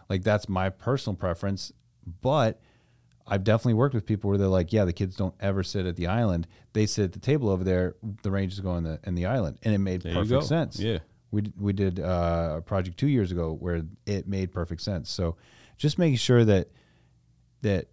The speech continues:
Speaker 1: what's going in. So thinking about what's going in these cabinets, 'cause the other thing too is you don't need, sometimes you don't need all the cabinets. If you've got a hundred places to put things, but you've only got sixty things to put there,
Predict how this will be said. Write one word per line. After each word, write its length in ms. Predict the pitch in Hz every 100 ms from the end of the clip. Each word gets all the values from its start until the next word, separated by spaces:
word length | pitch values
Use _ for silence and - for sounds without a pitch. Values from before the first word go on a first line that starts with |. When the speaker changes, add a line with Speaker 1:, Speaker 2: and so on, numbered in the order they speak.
| _ _ _
Speaker 1:
what's 400 | 107 107 120 -
going 300 | - 110 98
in. 260 | 92 80 82
So 360 | - 117 95 - - _ - - - - _ -
thinking 280 | 135 135 127
about 280 | 101 95 95
what's 220 | 113 -
going 240 | 113 104
in 60 | 101
these 160 | 95
cabinets, 520 | - 104 90 73 - - _ _ _ _ _ _ _ _ _
'cause 300 | - 131 - - - _ _ _ _
the 120 | 143
other 100 | 175
thing 140 | 185 113
too 200 | 170 156
is 260 | 110 92 - -
you 100 | 131
don't 180 | 185 117
need, 280 | 147 147 - _ _ _ _
sometimes 320 | - 170 185
you 60 | 131
don't 120 | 160
need 160 | 113 180
all 100 | 156
the 80 | 85
cabinets. 460 | - 58 - - _ _ _ _ -
If 160 | 120
you've 180 | 135 185
got 380 | 135 143 143 - _ _ _ _ _ _ _ _ _ _ -
a 60 |
hundred 220 | 123 131
places 340 | 107 127 113 95
to 60 |
put 200 | 92 151
things, 220 | 95 90 90
but 100 | 90
you've 120 | 110
only 140 | 120
got 120 | 101
sixty 320 | - 110 - 85
things 280 | 110 107
to 80 | 101
put 200 | - 156
there, 240 | 87 85